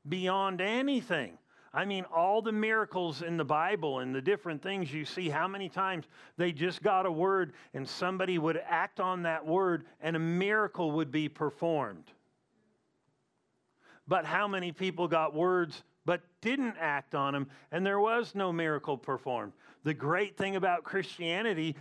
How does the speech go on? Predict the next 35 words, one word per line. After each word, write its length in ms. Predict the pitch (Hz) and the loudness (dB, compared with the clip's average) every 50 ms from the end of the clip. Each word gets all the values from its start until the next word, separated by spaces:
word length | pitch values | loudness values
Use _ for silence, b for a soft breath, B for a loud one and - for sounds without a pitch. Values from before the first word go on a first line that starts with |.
| B - | B -4
is 180 | 151 147 123 | -4 -4 -4
God 640 | 113 113 165 175 196 220 202 170 151 135 127 117 113 | 0 2 4 4 6 4 4 2 0 -4 -10 -10 -6
deals 420 | - 180 196 196 185 165 135 - | -4 -2 0 2 2 2 2 0
with 240 | 139 156 147 143 - - | 0 0 0 0 0 0
all 360 | 135 135 139 165 214 220 196 156 | 0 2 2 2 2 2 2 2
of 120 | 139 117 | 0 -2
his 280 | 117 135 131 123 - - | -4 -6 -6 -6 -8 -8
children, 460 | - - 180 208 214 180 170 156 143 B B B B | -4 0 0 2 2 0 -2 -4 -6 B B B B
so 260 | - - - 214 196 | -10 -4 -2 0 2
there 220 | 175 190 214 202 180 | 2 4 4 2 2
is 100 | 156 - | 0 -4
such 560 | - - - - 208 208 220 214 - - - - | -8 -10 -6 -2 0 0 0 -2 -4 -12 -10 -6
profound 720 | - 180 156 - - - 185 190 185 180 180 175 156 127 | -4 -4 -4 -4 -6 -4 -2 -2 0 0 -2 -2 -4 -6
value 640 | 117 110 143 156 170 190 202 196 185 151 147 143 B B B B B - | -4 -2 0 2 4 4 2 2 0 0 0 -2 B B B B B -4
in 180 | 165 170 170 | -2 0 0
the 120 | 160 147 135 | 0 -2 -2
things 460 | - - 165 180 185 180 175 156 120 | -4 -4 -4 -2 -2 -2 -2 -2 -2
that 160 | 147 139 127 123 | -2 -2 -2 0
God 340 | 147 147 151 147 131 120 | 0 2 2 0 -2 -4
deals 380 | 113 147 170 220 233 226 160 135 | -6 -4 -2 0 0 0 -2 -2
with 220 | 147 143 131 - | -2 -4 -2 -2
us 220 | 139 135 131 - - | -2 -4 -4 -4 -6
about. 400 | 139 127 135 135 139 151 156 B B B B B | -4 -2 0 0 0 -2 -4 B B B B B
But 140 | - 180 175 | -2 0 0
if 140 | 170 - - | 0 0 2
I 280 | 165 175 202 240 247 | 2 2 2 0 -2
don't 340 | 214 160 196 196 196 185 - - | -2 -2 0 0 0 -2 -6 -8
regard 720 | 143 139 156 156 139 117 156 151 156 190 226 220 196 151 | -4 -2 -2 -2 0 0 2 4 4 4 4 2 0 0
them 240 | 147 151 151 151 147 | -2 0 0 0 -2
and 160 | 135 135 - - - | -2 -4 -6 -6 -2
act 440 | 156 160 180 180 180 - _ - - - | -2 0 0 -2 -4 -6 _ -18 -10 -6
in 260 | 156 151 139 143 139 | -4 -2 -2 0 0
line 380 | 139 151 185 214 233 220 196 170 | 0 2 2 0 -2 -2 -2 -2
with 180 | 156 143 147 | -2 -2 -2
them, 300 | - 143 135 135 139 139 | -2 -2 -2 -2 -2 -4